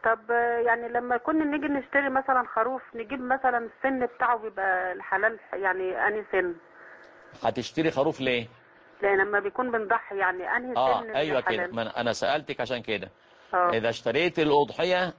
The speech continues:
Speaker 2: الأضحية لها سن، لابد
Speaker 1: آه.
Speaker 2: أن يكون ال-، الخروف عنده سنة فأكثر.
Speaker 1: آه.
Speaker 2: ففي الأضحية لا يجزي أقل من سنة.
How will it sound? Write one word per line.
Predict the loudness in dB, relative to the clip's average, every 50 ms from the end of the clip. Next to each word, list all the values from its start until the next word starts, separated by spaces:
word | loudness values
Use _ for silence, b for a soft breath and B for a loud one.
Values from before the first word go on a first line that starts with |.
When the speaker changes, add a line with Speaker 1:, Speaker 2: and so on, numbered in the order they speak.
| _ -2
Speaker 2:
الأضحية | -2 0 0 0 -2 -2 -2 -2 0 2 2 2
لها | 2 2 0 0 0
سن، | -2 -2 -4 -4 -6 -8 -12 -16 _ _ _ _ -10
لابد | -4 0 0 2 2 2 2 2 2
Speaker 1:
آه. | 0 0
Speaker 2:
أن | 0 0
يكون | -2 -2 -2 -2 -4 -2 0 0
ال-، | 0 2 2 0 -2 -4 _ -2
الخروف | -2 -2 0 0 -2 0 0 2 2 2 2 2 2 2 2 2 2 0 0 -2 -2 -2 -2 -2 -2 -2 -4 -4 -4 -4 -6 -8 -4 0 2 2 2 4 2 2 2 2
عنده | 0 0 0 -2 -4 -6
سنة | -4 -2 -2 -2 -2 -2 -6 -6 _
فأكثر. | _ -2 0 0 0 -2 -4 -4 -2 -2 -2 -4 -8 _ _ _ _ -20 -20 -20 -20 -20 -20 -20 -20 -6 -2
Speaker 1:
آه. | 0 2 2 4
Speaker 2:
ففي | 4 4 4 4 4 2 0 0
الأضحية | 0 0 0 0 0 -2 -2 0 2 2 0 0 -2 _
لا | -4 -2 0 0
يجزي | 2 0 0 -2 -2 -4 -2 0
أقل | 0 0 2 2 0 0 0 -2
من | -6 -6 -6
سنة. | -2 -2 -2 -2 -2 -6